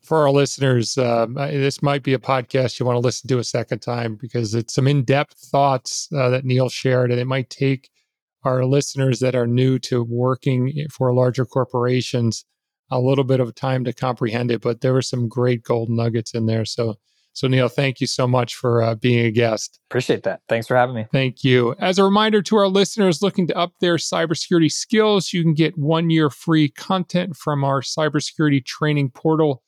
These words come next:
Speaker 1: ThreatX Academy, by using the promo code podcast. ThreatX Academy covers a wide variety of cybersecurity topics.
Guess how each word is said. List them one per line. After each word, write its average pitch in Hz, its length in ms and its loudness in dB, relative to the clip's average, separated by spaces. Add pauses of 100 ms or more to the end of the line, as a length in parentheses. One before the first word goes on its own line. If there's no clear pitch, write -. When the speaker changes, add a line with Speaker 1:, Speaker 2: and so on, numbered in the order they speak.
(300)
Speaker 1:
ThreatX 160 380 0
Academy, 185 500 0
by 151 200 2
using 147 420 0
the 131 80 0
promo 151 500 0
code 135 360 -2
podcast. 170 680 -4 (640)
ThreatX 175 460 0
Academy 185 480 0
covers 147 340 0
a 135 80 2
wide 143 380 2
variety 139 500 4
of 120 60 2
cybersecurity 135 760 -2
topics. 202 540 -4